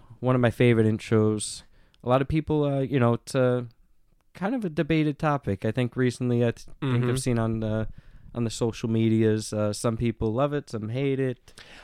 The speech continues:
Speaker 2: Well, it was
Speaker 1: Um,
Speaker 2: specifically about the, there was, like, a really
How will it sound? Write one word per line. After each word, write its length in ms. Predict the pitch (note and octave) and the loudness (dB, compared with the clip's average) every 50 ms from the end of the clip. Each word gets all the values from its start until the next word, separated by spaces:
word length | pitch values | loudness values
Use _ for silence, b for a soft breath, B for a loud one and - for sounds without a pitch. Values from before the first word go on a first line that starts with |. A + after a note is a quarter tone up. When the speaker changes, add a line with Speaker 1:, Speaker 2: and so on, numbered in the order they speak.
| B B | B B
Speaker 2:
Well, 160 | E3 D#3+ E3+ | 2 4 4
it 40 | E3+ | 6
was 100 | E3+ - | 4 4
Speaker 1:
Um, 80 | G3 | 4
Speaker 2:
specifically 400 | F3 D3+ - F3+ F#3 E3 D#3+ D3+ | 2 2 4 4 4 6 6 6
about 240 | C3+ A#2 B2+ A2+ - | 6 6 4 0 0
the, 140 | - A#2 - - | -2 -8 -8 -6
there 160 | - B2+ A#2+ A#2 | -2 0 2 2
was, 140 | A2+ A2 | 2 2
like, 100 | A2+ A2 | 2 0
a 60 | A2+ A2+ | 0 0
really 360 | A#2 C3+ C#3+ C3+ A#2 A2 | 2 2 4 2 2 0